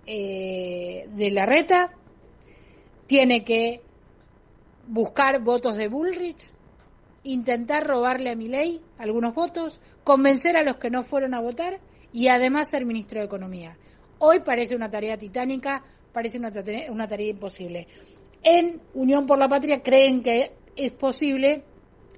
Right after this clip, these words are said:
y que el escenario, eh, que se abre, abre algunas oportunidades.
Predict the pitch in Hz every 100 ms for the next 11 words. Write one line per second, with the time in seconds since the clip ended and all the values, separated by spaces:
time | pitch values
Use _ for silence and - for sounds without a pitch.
0 | - 214 226 220 202 220 226 240 240 240
1 | - - - - - 214 208 196 196 190
2 | 190 226 220 226 226 240 262 269 - -
3 | _ _ - - _ _ _ - _ _
4 | _ - 269 277 277 269 240 240 233 220
5 | 214 196 196 190 180 175 -